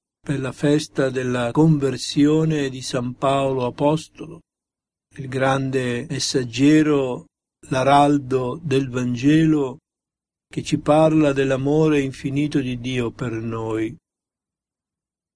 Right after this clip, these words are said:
Vogliamo accogliere il suo invito alla conversione.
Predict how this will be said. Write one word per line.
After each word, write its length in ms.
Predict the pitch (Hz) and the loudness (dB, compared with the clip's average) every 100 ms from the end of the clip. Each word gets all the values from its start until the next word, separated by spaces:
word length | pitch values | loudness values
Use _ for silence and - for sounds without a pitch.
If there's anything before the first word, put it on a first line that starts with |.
| _ _ | _ _
Vogliamo 300 | 139 127 127 | -4 -2 -2
accogliere 680 | 127 - 147 147 147 131 123 | -2 0 4 4 4 0 -2
il 100 | 117 | -4
suo 260 | 113 160 131 | -6 -4 -2
invito 540 | 123 120 135 151 151 | -2 0 0 2 0
alla 160 | 127 120 | 0 -2
conversione. 1000 | - 123 123 110 - 165 156 135 120 123 | -4 -6 -6 -6 -6 0 2 0 -4 -12